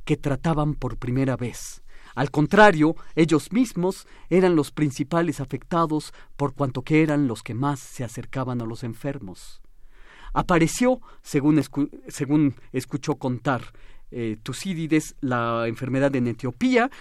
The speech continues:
luego se esparció por Egipto y Libia, llegó a Atenas, donde pensaban los atenienses que los peloponesios habían envenenado los pozos griegos.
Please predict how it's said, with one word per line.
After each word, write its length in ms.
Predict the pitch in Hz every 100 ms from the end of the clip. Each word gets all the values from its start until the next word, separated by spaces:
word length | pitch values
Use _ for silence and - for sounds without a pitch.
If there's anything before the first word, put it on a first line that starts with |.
| -
luego 320 | 147 170 143
se 120 | -
esparció 460 | 135 - 123 - 131
por 160 | 131
Egipto 440 | 120 - 190 - 120
y 40 |
Libia, 480 | 127 220 220 190 208 - -
llegó 320 | - 160 147 180
a 40 |
Atenas, 600 | - 220 247 208 220 - - -
donde 500 | 143 190 190 180 190 - - -
pensaban 640 | - 170 151 214 214 180 175
los 160 | 147
atenienses 580 | 156 156 165 156 156 180
que 100 | -
los 160 | 135 -
peloponesios 920 | 160 147 - 156 185 180 - 202 - - -
habían 440 | 120 135 151 180 185
envenenado 640 | 175 135 127 139 147 151
los 180 | 139 -
pozos 360 | 131 - 123
griegos. 600 | 131 202 233 107 - -